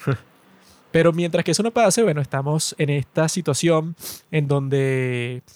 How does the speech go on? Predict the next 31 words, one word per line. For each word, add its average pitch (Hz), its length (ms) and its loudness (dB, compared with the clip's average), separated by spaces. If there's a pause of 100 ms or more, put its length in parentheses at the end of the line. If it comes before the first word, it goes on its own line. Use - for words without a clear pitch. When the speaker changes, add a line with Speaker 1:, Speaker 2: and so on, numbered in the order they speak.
(140)
Speaker 2:
como 143 180 0
en 135 100 0
la 139 80 2
película 160 300 0
Barbie, 147 260 2
pues, 135 220 -6
los 135 180 -6
hombres 151 300 -2
contra 160 180 0
las 151 100 -2
mujeres, 151 960 -2 (220)
eh, 135 800 0 (160)
o 143 300 2
bueno, 156 200 2
incluso 143 480 0
dentro 175 440 0
de 143 100 0
las 139 180 -2
mismas 151 640 0
razas, 160 300 -2
pues, 147 220 -2
los 127 200 -2 (120)
blancos 147 340 0
contra 147 160 -2
los 139 140 -4
negros, 190 400 2
los 147 80 0
negros 147 180 0
contra 156 180 -2
los 135 120 -2
chinos, 190 500 2